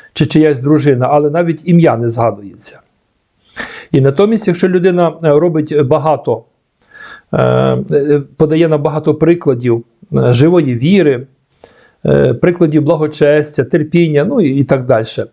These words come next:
то Біблія багато розповідає про ту людину. І так ми, е, багато глав читали про Авраама, який був прикладом великої, е, любові до Господа,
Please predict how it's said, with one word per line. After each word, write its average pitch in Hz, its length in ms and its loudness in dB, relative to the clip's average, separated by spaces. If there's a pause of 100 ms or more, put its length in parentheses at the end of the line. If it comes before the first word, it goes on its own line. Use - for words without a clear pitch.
(400)
то - 120 -2
Біблія 180 380 2
багато 147 440 -2
розповідає 135 600 2
про 127 180 -4
ту 135 140 -2
людину. 110 400 -2
І 143 60 -2
так 185 240 -4
ми, 160 260 -2 (180)
е, 135 100 2
багато 143 420 -2
глав 143 240 0
читали 135 380 -2
про 135 300 -2
Авраама, 156 720 0 (800)
який 143 360 2
був 151 180 2
прикладом 151 460 0
великої, 147 680 0
е, 139 220 2
любові 156 720 2 (1080)
до 160 160 4
Господа, 165 640 -2